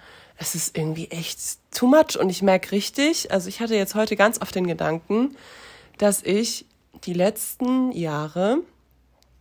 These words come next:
auch muss man sagen, halt einfach pandemiebedingt, ähm, und das ist, hat irgendwie dann einfach noch gedauert, so jetzt, bis jetzt langsam, bis sich alles wieder so einpendelt, beruflich bei mir. Ähm,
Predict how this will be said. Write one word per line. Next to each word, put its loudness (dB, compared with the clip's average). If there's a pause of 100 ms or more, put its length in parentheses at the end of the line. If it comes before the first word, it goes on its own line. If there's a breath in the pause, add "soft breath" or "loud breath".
(280)
auch 6
muss 0
man 2
sagen, 2
halt -4
einfach -4
pandemiebedingt, -2 (560 loud breath)
ähm, 2
und -4
das -6
ist, -12
hat -8
irgendwie -2
dann 0
einfach -2
noch -2
gedauert, 6
so -2
jetzt, -4
bis -12
jetzt -4
langsam, 0
bis -6
sich -8
alles -6
wieder -4
so -6
einpendelt, 0
beruflich -2
bei -4
mir. 0 (600 loud breath)
Ähm, 4